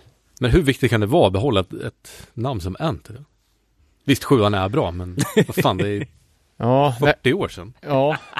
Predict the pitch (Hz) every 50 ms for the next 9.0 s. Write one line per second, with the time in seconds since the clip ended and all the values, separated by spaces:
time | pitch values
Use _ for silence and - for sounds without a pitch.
0 | - - - - 151 175 190 196 - 214 196 214 214 - - - 202 - - -
1 | 233 226 220 208 190 180 175 - _ - 170 160 156 147 143 139 139 139 135 135
2 | 135 131 131 135 135 123 - - _ _ _ _ - - - - _ - - _
3 | _ 180 175 160 160 160 156 151 151 151 151 160 180 165 147 - - 220 170 147
4 | 156 135 127 151 147 127 - - 175 196 208 190 156 127 - 147 143 - - 139
5 | 127 - - 131 123 123 120 113 - - - - 135 127 117 117 117 110 117 110
6 | - - 120 110 107 107 - _ _ _ _ _ _ _ _ _ _ _ _ _
7 | _ _ - 120 117 113 - - 156 151 143 123 - 139 139 135 131 - - -
8 | - 220 175 120 107 107 110 110 107 - - 131 123 120 123 120 120 117 113